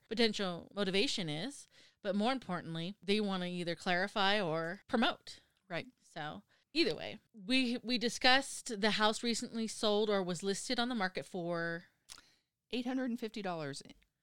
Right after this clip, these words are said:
Speaker 2: I mean, I'm sorry, eight hundred and fifty thousand dollars in <laughs> twenty sixteen, but it sold in two thousand ten for nine hundred fifty thousand.
Speaker 1: Okay. I mean, that's it. I mean, it was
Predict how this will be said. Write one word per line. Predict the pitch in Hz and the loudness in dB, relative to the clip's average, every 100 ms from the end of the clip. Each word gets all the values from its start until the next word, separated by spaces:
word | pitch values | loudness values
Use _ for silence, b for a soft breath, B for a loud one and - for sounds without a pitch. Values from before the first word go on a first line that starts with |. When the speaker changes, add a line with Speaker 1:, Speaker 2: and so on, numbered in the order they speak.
| _ | _
Speaker 2:
I | 196 | -2
mean, | 190 185 | 0 0
I'm | |
sorry, | 214 156 151 | -2 4 6
eight | 202 247 - 233 | 6 4 0 2
hundred | 226 240 | 4 4
and | 196 196 | 0 -2
fifty | 190 175 | -4 -6
thousand | - 170 180 208 202 | -2 0 0 -2 0
dollars | 175 160 151 151 - | 0 0 -4 -6 -6
in | 175 170 160 - | -4 -4 -4 -6
<laughs> | - - | -10 -4
twenty | 196 208 | 0 2
sixteen, | 208 - 190 - - 208 180 147 | 2 -2 -4 -10 -8 -6 -4 -6
but | 160 - - b | -6 -8 -12 b
it | 160 151 | -8 -6
sold | - 185 175 175 | -2 0 0 -2
in | - 165 156 | -4 -4 -4
two | 190 | -6
thousand | 190 180 160 | -4 -4 -8
ten | - 175 175 | -8 -6 -6
for | 156 | -8
nine | 151 160 170 | -8 -6 -6
hundred | 170 147 147 | -6 -8 -10
fifty | - 135 | -12 -12
thousand. | - - - 156 _ - 170 | -14 -14 -14 -16 _ -16 -10
Speaker 1:
Okay. | 180 151 - _ 185 | -4 -4 -4 _ 0
I | |
mean, | 202 196 | 0 4
that's | 214 214 247 | 2 2 2
it. | 233 165 180 | 2 2 0
I | |
mean, | 208 214 | 0 2
it | 220 | 2
was | 220 190 | 0 -2